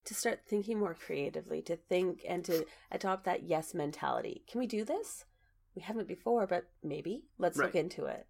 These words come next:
Speaker 2: Yeah.
Speaker 1: Instead of a full stop, "No, we don't do that."
Speaker 2: Well, this brings us to the lightning round. Um,
Speaker 1: Oh,
Speaker 2: so there are two minutes on the
Speaker 1: exciting.
Speaker 2: clo-, on the clock, and we have to answer all these questions in those two minutes. So
Speaker 1: Sweet.
Speaker 2: more
Speaker 1: Challenge.
Speaker 2: power to us.
Speaker 1: Challenge
Speaker 2: Um,
Speaker 1: accepted.
Speaker 2: so I'm starting the timer now.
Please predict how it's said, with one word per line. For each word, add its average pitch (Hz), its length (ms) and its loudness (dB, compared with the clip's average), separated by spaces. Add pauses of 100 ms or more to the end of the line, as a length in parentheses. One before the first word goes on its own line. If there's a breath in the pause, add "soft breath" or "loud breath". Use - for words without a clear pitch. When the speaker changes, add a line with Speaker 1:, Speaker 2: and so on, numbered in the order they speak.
Speaker 2:
Yeah. 123 220 -4
Speaker 1:
Instead 185 360 6
of 175 100 4
a 165 60 2
full 165 220 4
stop, 151 260 4
"No, 143 380 2 (140)
we 185 140 0
don't 160 180 0
do - 140 -12
that." - 240 -20 (600)
Speaker 2:
Well, 170 160 12
this 190 180 8
brings 226 260 4
us 196 140 6
to - 100 -6
the 160 120 4
lightning 147 380 6
round. 131 320 0 (280)
Um, 139 300 8
Speaker 1:
Oh, 151 80 2
Speaker 2:
so 156 160 6
there 147 140 10
are 147 60 6
two 233 160 4
minutes 226 220 8
on 180 120 12
the 170 60 8
Speaker 1:
exciting. 135 100 2
Speaker 2:
clo-, 139 180 8 (140)
on 147 80 6
the 147 80 2
clock, 143 360 4
and 147 80 0
we 156 120 4
have 165 200 2
to 165 60 4
answer 143 480 0
all 170 140 6
these 202 160 6
questions 147 340 2
in 135 80 -2
those 131 200 0
two 127 140 -6
minutes. 117 360 -6
So 131 240 4
Speaker 1:
Sweet. 170 140 0 (160)
Speaker 2:
more 147 120 8
Speaker 1:
Challenge. 190 100 6
Speaker 2:
power 156 220 12
to 139 220 2
us. - 240 4 (160)
Speaker 1:
Challenge 240 220 6
Speaker 2:
Um, 147 260 12
Speaker 1:
accepted. - 200 4
Speaker 2:
so 160 140 10
I'm 147 140 6
starting 175 320 8
the 170 80 4
timer 147 640 4
now. 139 500 4